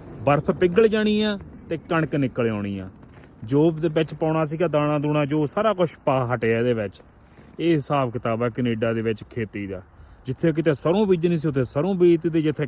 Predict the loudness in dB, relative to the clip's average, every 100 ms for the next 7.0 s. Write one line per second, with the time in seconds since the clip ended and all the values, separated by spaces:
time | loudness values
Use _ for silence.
0 | -4 -4 -4 -4 -4 -2 0 0 -2 -6
1 | -8 -20 -20 -10 -4 -4 0 0 0 -2
2 | -2 -2 -4 -4 -6 -6 -6 -8 -12 -20
3 | -20 -20 _ -20 -20 -20 -10 -8 -4 -2
4 | -2 -2 -2 -2 -2 -2 -2 -2 -4 -14
5 | -20 -20 -8 -2 0 0 -2 -4 -2 0
6 | 0 -2 -4 -4 -4 -2 -2 -2 -2